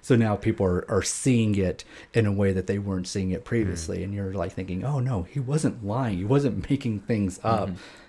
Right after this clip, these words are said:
Speaker 1: to just tell a story. He was telling a particular truth that people were, like, dismissing
Speaker 3: Mm-hmm.
Speaker 1: in a way that,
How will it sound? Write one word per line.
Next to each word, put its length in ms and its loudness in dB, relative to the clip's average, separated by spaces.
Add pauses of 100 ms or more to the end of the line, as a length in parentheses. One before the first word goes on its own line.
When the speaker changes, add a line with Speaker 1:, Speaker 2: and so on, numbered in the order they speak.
Speaker 1:
to 100 0
just 280 0
tell 180 2
a 40 -2
story. 480 2
He 80 0
was 160 2
telling 420 -2 (200)
a 80 -6
particular 520 -2
truth 500 0 (280)
that 180 -2
people 300 0
were, 180 -2
like, 240 -4 (160)
dismissing 760 -2
Speaker 3:
Mm-hmm. 240 -8 (160)
Speaker 1:
in 120 0
a 60 2
way 260 0
that, 420 -4